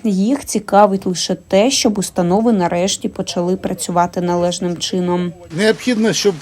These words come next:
Speaker 2: нам надали відповідь "Гіркон", на якій підставі вони, е,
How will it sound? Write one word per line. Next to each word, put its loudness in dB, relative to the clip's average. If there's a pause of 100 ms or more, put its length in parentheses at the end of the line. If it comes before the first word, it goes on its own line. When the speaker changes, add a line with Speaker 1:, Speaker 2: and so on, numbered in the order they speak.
(180)
Speaker 2:
нам 2 (440)
надали 2 (160)
відповідь 0 (180)
"Гіркон", 2 (380)
на 0
якій 2
підставі 2 (180)
вони, 0 (600)
е, 6